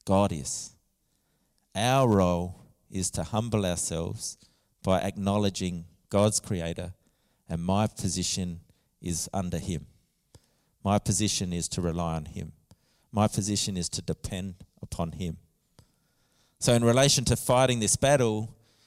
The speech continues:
we resist this world and everything that it throws at us and everything it offers us by standing firm in our faith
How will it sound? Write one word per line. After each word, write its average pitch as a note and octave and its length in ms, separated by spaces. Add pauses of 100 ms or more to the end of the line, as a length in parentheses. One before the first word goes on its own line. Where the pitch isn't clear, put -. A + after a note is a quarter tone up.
(220)
we B2+ 140
resist C3 580
this A#2+ 220
world B2+ 420
and A2 100
everything B2 460
that A2+ 160
it - 100
throws B2 600
at A#2 180
us C3+ 240
and A#2 100
everything A#2 380
it A2+ 140
offers A#2 420
us G#2 440 (500)
by A2+ 100
standing C3+ 580
firm D3 540
in C3 140
our B2 120
faith A2+ 640